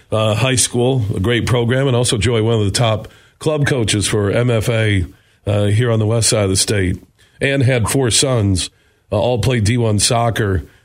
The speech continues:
at Michigan State, and Joey, uh, was at Calvin University, known then as Calvin College. And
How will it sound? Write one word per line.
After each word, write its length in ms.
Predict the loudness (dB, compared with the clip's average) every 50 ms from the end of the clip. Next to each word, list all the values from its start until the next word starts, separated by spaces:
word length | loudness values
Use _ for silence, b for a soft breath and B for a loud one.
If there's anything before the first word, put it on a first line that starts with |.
| B B B
at 200 | -4 -4 -2 0
Michigan 420 | 0 0 0 0 0 0 0 0
State, 340 | 0 0 0 0 0 0 0
and 140 | 0 0 0
Joey, 580 | 0 0 0 0 0 0 2 2 0 0 B B B B B B B B
uh, 180 | -2 0 0 2
was 180 | 2 0 0 0
at 220 | 0 -2 -2 -2
Calvin 680 | 0 0 0 2 2 2 2 2 0 0 0 -4 -6 -2
University, 880 | -2 0 0 2 0 0 0 0 0 0 0 0 0 0 -2 -2 -4 -4
known 300 | -2 -2 0 2 0 0
then 180 | 0 0 0 0
as 140 | 0 -2 -2
Calvin 360 | -2 -2 0 0 0 0 0
College. 520 | 0 0 0 2 2 0 0 0 0 0 0
And 200 | -2 -2 -4